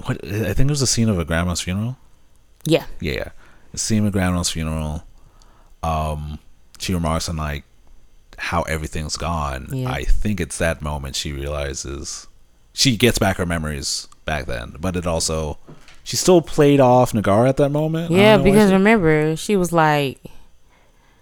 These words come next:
Speaker 2: "I really knew who you were. I just,"
Speaker 1: Oh, yeah, yeah.
Speaker 2: I'm like, "Bitch."
Speaker 1: <laughs> Yeah.
Speaker 2: Damn.
Speaker 1: Yeah, when she breaks into school, she is doing all the same things they did in the other world to find other world scene.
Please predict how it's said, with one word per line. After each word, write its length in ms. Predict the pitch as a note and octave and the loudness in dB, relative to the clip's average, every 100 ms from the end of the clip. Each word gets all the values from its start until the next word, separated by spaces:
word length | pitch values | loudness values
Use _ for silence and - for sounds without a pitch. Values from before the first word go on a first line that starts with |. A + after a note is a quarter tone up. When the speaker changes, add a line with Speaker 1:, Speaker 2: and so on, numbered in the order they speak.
| _ - | _ 4
Speaker 2:
"I 160 | D#3+ | 8
really 220 | F3+ F3 E3 | 10 8 8
knew 140 | D3+ | 6
who 100 | D3+ | 4
you 240 | D3+ C#3+ C3+ | 2 2 2
were. 280 | C3+ C3 B2 | 2 2 0
I 140 | C3 | -2
just," 540 | C3 C3 B2+ B2 - - - - | 0 -2 -2 -4 -8 -12 -10 -4
Speaker 1:
Oh, 240 | F2 E2 | -2 0
yeah, 220 | D#2 D2 C#2 | -2 -2 -4
yeah. 80 | C#2 - _ _ _ - | -8 -12 _ _ _ -6
Speaker 2:
I'm 100 | A3 | -2
like, 240 | F#3+ C3+ | 0 4
"Bitch." 420 | E3+ D4+ C4+ - - - - E3+ G#3 F#3 - - - - - - | 4 4 0 2 8 8 6 4 6 6 4 0 0 -2 -2 -4
Speaker 1:
<laughs> 40 | - - - - - - - - - - | -10 -12 -20 -20 -20 -20 -20 -4 -2 0
Yeah. 260 | D3+ D3 A#2 | 4 6 4
Speaker 2:
Damn. 400 | G3+ D#3+ C3 C#3 - - - - - - - - - | 0 -6 -10 -14 -18 -20 -20 -20 -20 -20 -20 -20 -2
Speaker 1:
Yeah, 280 | C3+ B2 - | 4 4 2
when 220 | B2 B2+ | 2 2
she 640 | A#2+ B2+ A#2+ A#2 A2+ A2+ A2 | 2 2 4 4 4 2 0
breaks 360 | G2+ A2+ G#2+ | 2 2 2
into 140 | A2+ G#2 | 0 2
school, 440 | - G2+ F#2+ F#2 | 0 0 2 0
she 1120 | F2+ - F#2+ F2+ F2+ F2 E2+ E2 E2 D#2 D2+ - - - - - - - - | 0 -2 -4 -4 -4 -6 -6 -6 -8 -10 -12 -16 -20 -20 -20 -20 -20 -20 -10
is 180 | G2 F2+ | -6 -2
doing 240 | G2+ G2 | -2 -2
all 80 | F#2 | -2
the 60 | F2 | -2
same 300 | - F#2+ F#2 | -2 -2 -2
things 600 | - F2 F2 F2 E2+ - | -6 -6 -6 -8 -8 -8
they 160 | F2 D#2+ | -6 -6
did 240 | E2 D#2 | -6 -6
in 80 | D#2+ | -6
the 100 | D#2 | -6
other 160 | D#2 | -6
world 220 | D2+ D2+ D2 | -6 -6 -8
to 60 | |
find 240 | D#2 D2+ D2 | -8 -8 -8
other 140 | D#2+ | -8
world 260 | D2 D2 C#2 | -8 -8 -8
scene. 400 | - C#2 C#2 | -8 -8 -12